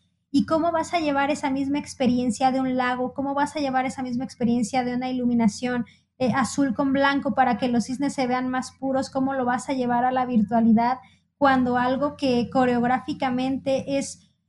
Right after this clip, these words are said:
De, busca mucho todo el tiempo la estética visual a partir del, de la coreografía y el orden que hay entre las bailarinas? ¿Cómo lo vas a hacer eso virtual si cada quien está en su casa, sabes?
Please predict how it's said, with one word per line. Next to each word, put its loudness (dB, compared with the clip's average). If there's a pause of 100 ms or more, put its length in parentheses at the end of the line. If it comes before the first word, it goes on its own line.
(140)
De, 4
busca 0
mucho 0
todo 0
el 2
tiempo 2
la 4
estética 2
visual 4 (240)
a 2
partir 2
del, 0
de 4
la 4
coreografía 4
y 2
el 2
orden 0
que -6
hay 2
entre -4
las 4
bailarinas? 4
¿Cómo 2
lo 0
vas 2
a -4
hacer -4
eso -4
virtual -2
si -2
cada -2
quien -6
está -2
en 0
su -6
casa, 4
sabes? 4